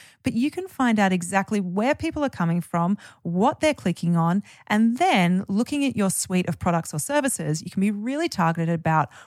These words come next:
what you're sending to who and when and why.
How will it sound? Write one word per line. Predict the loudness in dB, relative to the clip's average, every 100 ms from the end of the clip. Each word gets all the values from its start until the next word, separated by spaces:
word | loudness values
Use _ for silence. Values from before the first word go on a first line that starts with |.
| -10
what | -2 0 0
you're | -2
sending | -2 -4 -2 -2 -4
to | -4 -4
who | -2 -2 0 0 0
and | 0 2
when | 4 2 0 -4 _ _ 2
and | 4 2
why. | 0 -2 -2 -4 -8